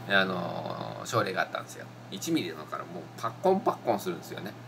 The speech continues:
で、それをそーっと乗っけて、で、それで、なんとか、あの、時間はかかったけども、まあ、二年半ぐらいかかったんだけども、まあ、その患者さんもちょっとね、お見えになれない時期も半年とかパーンと空いたりとかしたんで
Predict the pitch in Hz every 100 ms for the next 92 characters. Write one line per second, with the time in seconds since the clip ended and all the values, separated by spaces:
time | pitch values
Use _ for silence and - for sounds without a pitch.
0 | - - - - 120 147 147 139 127 151
1 | 110 143 151 143 131 - 143 165 139 104
2 | 123 107 127 127 127 120 - - - -
3 | - - - - 127 135 120 113 87 -
4 | 87 90 82 87 85 90 110 120 120 120
5 | - 120 92 87 82 92 135 107 95 98
6 | 101 104 98 98 101 98 98 95 98 80
7 | - 95 95 - - - - - 131 92
8 | - - - 139 104 - 123 127 131 131
9 | 101 - 95 92 110 87 92 190 - -
10 | 98 82 - - - - - 113 104 82
11 | - - 113 113 - - - 117 107 95
12 | 82 82 - - - 107 92